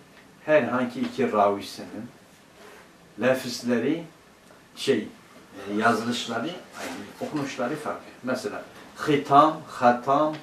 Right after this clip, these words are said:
hutam. Okunuşları farklı ama yazılışları nedir? Aynıdır.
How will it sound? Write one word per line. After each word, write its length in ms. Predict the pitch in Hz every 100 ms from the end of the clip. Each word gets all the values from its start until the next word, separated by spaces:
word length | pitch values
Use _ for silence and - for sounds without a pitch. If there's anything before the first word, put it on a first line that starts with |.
| -
hutam. 300 | 110 - - - - -
Okunuşları 520 | - 123 117 - 123 139
farklı 320 | 131 - 143 175 - - - - -
ama 200 | 135 131
yazılışları 760 | 120 107 117 120 - 110 117
nedir? 300 | 123 143 151 151 - - - - - - - - -
Aynıdır. 380 | 110 95 -